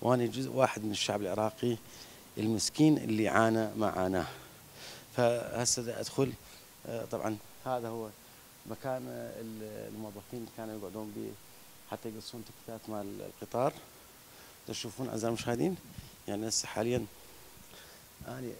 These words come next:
بمكان، آه، بمنتصف الدائرة الإدارية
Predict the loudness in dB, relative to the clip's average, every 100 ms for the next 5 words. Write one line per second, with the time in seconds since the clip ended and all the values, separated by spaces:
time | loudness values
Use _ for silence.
0 | -10 -8 -8 -6 -6 -6 -8 -10 -18 -20
1 | -20 -20 -20 -10 -10 -8 -6 -4 -4 -6
2 | -4 -4 -4 -8 -4 0 0 -2 -4 -6
3 | -8 -10 -8 -8 -8 -6 -2 0 0 -2
4 | -4